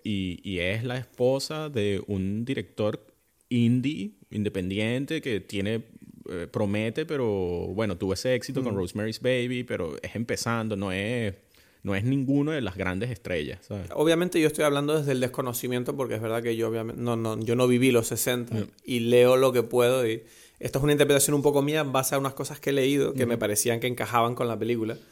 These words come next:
Speaker 1: Ya.
Speaker 2: Pero sí que es verdad que, no sé, es como un poco, siento que esto es una película que es muy de,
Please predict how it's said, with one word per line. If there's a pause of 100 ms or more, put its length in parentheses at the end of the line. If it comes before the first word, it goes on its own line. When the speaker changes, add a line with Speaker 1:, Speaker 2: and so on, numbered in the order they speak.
Speaker 1:
Ya.
Speaker 2:
Pero
sí
que
es
verdad
que, (160)
no
sé,
es
como
un
poco,
siento
que
esto
es
una
película
que
es
muy
de,